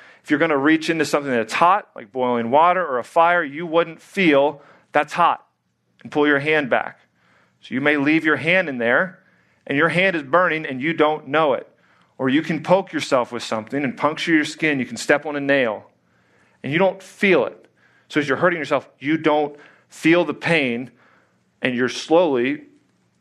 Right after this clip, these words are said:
numbly whittling yourself away. You have open flesh, and it does not heal. It's a miserable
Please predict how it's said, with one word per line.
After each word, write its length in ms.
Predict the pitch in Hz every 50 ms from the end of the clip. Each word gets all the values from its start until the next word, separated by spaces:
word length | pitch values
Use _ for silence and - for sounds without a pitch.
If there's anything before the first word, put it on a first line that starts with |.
| -
numbly 680 | 123 127 135 165 180 165 139 120 117 113 120 139 143 143 _ _ _ _ _ _ _ _ _ _ _ _ _
whittling 480 | - - 131 131 147 151 165 156 151 151
yourself 340 | 147 139 - 147 139 131 -
away. 260 | 135 120 117 107 98
You 60 | 98 107
have 120 | 104 - -
open 280 | - 156 160 151 147 131
flesh, 400 | - - 151 151 151 147 147 -
and 100 | 120 113
it 100 | 107 -
does 220 | 147 147 143 -
not 240 | 143 143 135 127 -
heal. 400 | - - 123 120 117 113 113 - - - - -
It's 120 | - - -
a 40 | 147
miserable 800 | 139 147 151 165 165 131 143 127 110 117 113 113 113 113 -